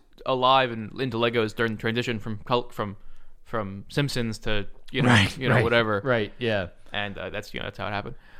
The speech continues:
Speaker 1: Uh, also in that era, I d-, it, I, I do not believe this is a conspiracy theory, but I do wanna bring it up 'cause it's funny. In two thousand five, which is during that kind of, th-, that shift. Um, so the Lego has a bunch of theme parks that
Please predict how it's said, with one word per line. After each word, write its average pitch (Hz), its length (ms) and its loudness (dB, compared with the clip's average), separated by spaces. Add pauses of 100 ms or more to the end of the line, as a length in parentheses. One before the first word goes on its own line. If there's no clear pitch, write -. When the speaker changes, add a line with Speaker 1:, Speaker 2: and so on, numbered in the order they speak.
(120)
Speaker 1:
Uh, - 40 4
also 165 440 8
in 143 120 2
that 123 160 4
era, 113 440 4 (500)
I 123 140 6
d-, 127 80 2
it, 131 280 -2
I, 127 260 4
I 127 80 6
do 131 100 0
not 139 140 6
believe 131 180 0
this 117 100 -8
is 110 80 -10
a - 40 -12
conspiracy 113 340 -2
theory, 110 140 0
but 107 80 0
I 104 80 0
do 107 80 -2
wanna 104 100 0
bring 104 120 0
it - 20 -4
up - 60 -8
'cause - 100 -16
it's - 100 -16
funny. 120 400 -2 (600)
In 120 160 -2
two 117 60 -4 (120)
thousand 113 300 -4
five, 110 320 4
which 107 100 -2
is 104 60 -8
during 110 160 -2
that 95 80 -6
kind 104 140 -4
of, 98 40 -8 (200)
th-, 107 160 -6
that 80 180 -8
shift. - 440 -8 (680)
Um, 104 500 0 (800)
so 139 120 2
the 127 80 2
Lego 185 340 10
has 151 160 8
a 123 40 0
bunch 123 120 0
of 113 80 -4
theme 123 260 -2
parks 104 360 -2
that - 180 0